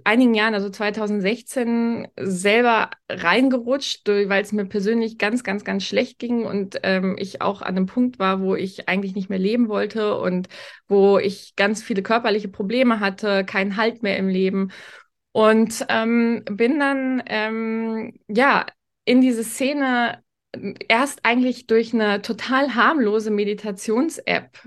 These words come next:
quasi reingekommen und dann durch einen neuen Freundeskreis und andere Leute in diese Szene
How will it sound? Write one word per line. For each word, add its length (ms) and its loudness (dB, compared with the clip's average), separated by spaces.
quasi 400 0
reingekommen 840 -2
und 260 0
dann 500 0
durch 360 2
einen 180 0
neuen 220 2
Freundeskreis 880 -2
und 100 -6
andere 280 0
Leute 680 0
in 220 2
diese 300 -2
Szene 720 -2